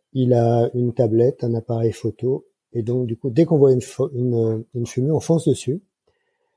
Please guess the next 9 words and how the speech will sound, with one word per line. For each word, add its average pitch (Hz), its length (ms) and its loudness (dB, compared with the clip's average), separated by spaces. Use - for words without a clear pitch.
On 131 140 2
donne 151 300 4
aux 160 80 0
pompiers 151 560 -2
un 131 220 0
point 147 840 -2
G 131 200 4
P 135 180 4
S 135 400 2